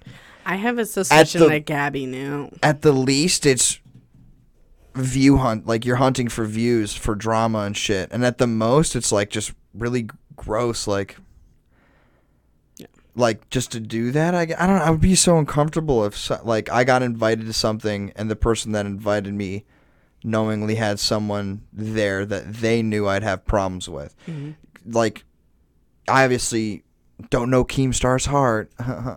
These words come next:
Speaker 2: I've, I've never been in his brain, but it seems like that's definitely set up to, like, he was hoping they would run into each other and cameras would be running or some shit.
Speaker 1: Yeah.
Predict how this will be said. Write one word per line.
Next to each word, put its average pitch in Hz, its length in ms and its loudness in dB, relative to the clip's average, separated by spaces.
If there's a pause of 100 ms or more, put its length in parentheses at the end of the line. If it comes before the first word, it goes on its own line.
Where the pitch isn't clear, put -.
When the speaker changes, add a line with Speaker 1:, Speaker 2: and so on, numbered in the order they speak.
(180)
Speaker 2:
I've, 110 200 -4
I've 113 120 -4
never 120 180 0
been 117 180 0
in 113 80 -2
his 113 160 -2
brain, 120 360 2
but 110 80 0
it 107 100 -8
seems 139 360 0
like 113 200 2
that's 113 260 0
definitely 113 360 -2
set 104 300 -2
up - 240 -4
to, 101 140 -6
like, 98 380 -6 (520)
he 127 160 -2
was 113 220 0
hoping 104 460 0
they 101 160 -2
would 101 160 -2
run 101 260 -4
into 101 300 -8
each 87 180 -8
other 92 280 -4
and 92 160 -10
cameras 87 520 -6
would 92 180 -8
be 87 120 -6
running 85 400 -6
or 80 100 -14
some 73 240 -14
shit. - 360 -18
Speaker 1:
Yeah. 76 440 -8